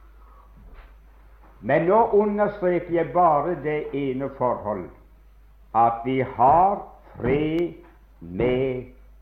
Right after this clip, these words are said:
Gud. Og i versene i samme kapittel, Romerne fem, det niende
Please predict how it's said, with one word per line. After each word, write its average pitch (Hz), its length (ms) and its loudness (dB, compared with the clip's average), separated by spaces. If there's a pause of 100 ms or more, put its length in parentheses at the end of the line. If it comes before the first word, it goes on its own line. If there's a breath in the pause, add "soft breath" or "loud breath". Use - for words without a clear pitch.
(100)
Gud. - 260 -4 (1700)
Og 127 200 4
i 131 140 -2
versene 196 640 0 (400)
i 110 100 -6
samme 160 360 0
kapittel, 135 580 -2
Romerne 143 480 -4
fem, 131 220 2 (1000)
det 117 220 -2
niende 175 560 0